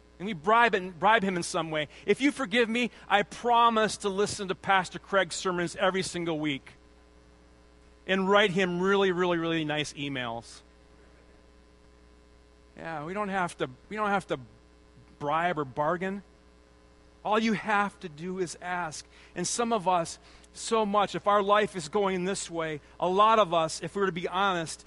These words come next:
are living so much in the past because each day we remember those sins. And we're living a life, even though we're in the present, we're anchored in the past because of sins. And God says to you and I this morning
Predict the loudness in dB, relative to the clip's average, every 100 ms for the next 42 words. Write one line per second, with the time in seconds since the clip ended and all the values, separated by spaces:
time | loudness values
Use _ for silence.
0 | -8 0 0 4 4 4 2 0 0 2
1 | 0 -2 -6 -6 -6 -4 -2 -2 -2 -8
2 | -4 -2 -2 -6 -8 -6 -2 0 0 -2
3 | -2 0 0 0 0 -2 -6 -6 -6 -6
4 | -8 -12 -18 -20 _ -20 _ _ _ -20
5 | -8 -4 0 0 2 2 2 2 4 6
6 | 6 6 4 0 0 2 2 2 4 2
7 | 2 -2 -2 0 2 0 -6 -8 -16 -20
8 | -20 -10 -4 -4 -2 -2 0 0 2 0
9 | -2 0 4 4 4 -2 -8 -6 -2 -2
10 | -2 -2 0 -2 -6 -4 -2 -2 -6 -12
11 | -18 -20 _ _ _ -20 _ _ _ _
12 | _ _ _ _ _ -8 -6 -2 0 4
13 | 4 4 0 -4 0 0 -2 -6 -6 -4
14 | -2 2 2 2 -2 -6 -6 -6 -6 -8